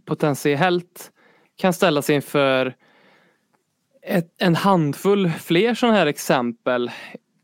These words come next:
om Kina skulle trappa upp sin, eh, sitt, sitt hot om att, eh,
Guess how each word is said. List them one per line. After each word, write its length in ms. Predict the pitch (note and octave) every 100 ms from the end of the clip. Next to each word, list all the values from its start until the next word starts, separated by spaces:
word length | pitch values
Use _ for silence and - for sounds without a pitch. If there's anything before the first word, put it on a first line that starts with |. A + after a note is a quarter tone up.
| _
om 320 | E3+ D3+ C#3+ -
Kina 580 | - - G3+ D3+ C3 D#3
skulle 240 | E3+ G#3+ G#3
trappa 300 | G#3+ G#3 E3+
upp 100 | D3
sin, 460 | - C#3+ C3 B2+ - _ _ _ _ _ -
eh, 640 | - - - - - -
sitt, 540 | F3 D#3+ - - E3 E3+
sitt 160 | F3+
hot 340 | F3+ A3 F#3+ F#3
om 160 | E3
att, 260 | D#3 D3
eh, 60 | -